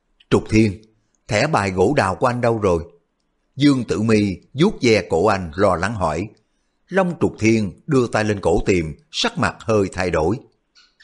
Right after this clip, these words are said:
"Không thấy nữa rồi." "Anh, anh cũng không biết nữa." Sắc mặt của Dương Tử Mi cũng đã thay đổi, vừa lo lắng lại vừa trách móc. "Sao mà anh lại làm mất nó được cơ chứ?" Long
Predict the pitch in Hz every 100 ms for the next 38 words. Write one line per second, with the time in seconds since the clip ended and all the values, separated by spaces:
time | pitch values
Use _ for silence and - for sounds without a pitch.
0 | _ - 147 113 - 123 190 156 101 113
1 | 87 - - _ _ _ _ _ _ _
2 | - 107 110 110 110 104 _ _ _ 139
3 | 123 113 127 135 110 143 214 151 101 175
4 | - _ _ _ _ _ _ _ - -
5 | 220 - 120 87 - 135 127 104 95 113
6 | 101 98 87 - 101 117 110 98 85 80
7 | 104 185 - _ - 127 123 113 131 139
8 | 139 160 226 - 104 90 98 98 85 -
9 | 107 127 123 - _ _ _ _ _ _
10 | - - 165 95 107 117 120 - 123 104
11 | 113 110 85 117 185 208 156 98 - 156
12 | 156 208 233 - _ _ _ _ _ _
13 | _ - 135 127